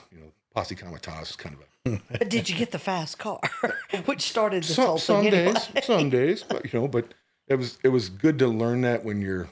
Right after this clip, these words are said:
Speaker 1: 'cause it, that's a very fortunate, very, like, you know, it's very fortunate experience, you know, and, and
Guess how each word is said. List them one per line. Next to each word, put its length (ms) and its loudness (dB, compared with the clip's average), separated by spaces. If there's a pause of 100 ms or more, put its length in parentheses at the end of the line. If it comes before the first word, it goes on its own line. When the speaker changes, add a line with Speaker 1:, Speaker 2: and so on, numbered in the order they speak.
(580)
Speaker 1:
'cause 100 -4
it, 140 -2
that's 240 0
a 20 -8
very 320 0
fortunate, 680 -4
very, 280 -4
like, 360 -18 (680)
you 60 -20
know, 80 -20 (100)
it's 160 -16
very 340 -2
fortunate 400 -10
experience, 840 -8
you 80 -20
know, 60 -20 (1160)
and, 200 -10 (160)
and 100 -18